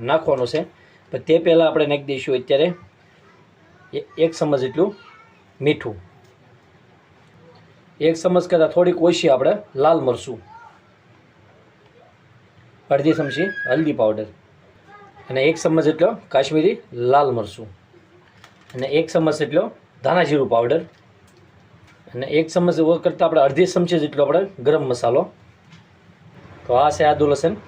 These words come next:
કૂટેલું, તો એ આપણે નાખી દઈશું હવે.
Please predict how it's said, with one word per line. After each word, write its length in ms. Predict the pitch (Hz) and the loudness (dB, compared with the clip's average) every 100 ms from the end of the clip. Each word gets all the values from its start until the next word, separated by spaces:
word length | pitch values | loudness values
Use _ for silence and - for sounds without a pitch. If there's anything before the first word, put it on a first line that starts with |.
| - | -8
કૂટેલું, 400 | 143 127 110 110 - - - - - - - | -4 -2 -4 -10 -18 -20 -20 -20 -20 -20 -16
તો 80 | - | -12
એ 160 | 143 | -2
આપણે 220 | 151 147 147 | 0 0 -2
નાખી 140 | 151 | -4
દઈશું 380 | 147 147 - | -6 -8 -4
હવે. 100 | 151 | -2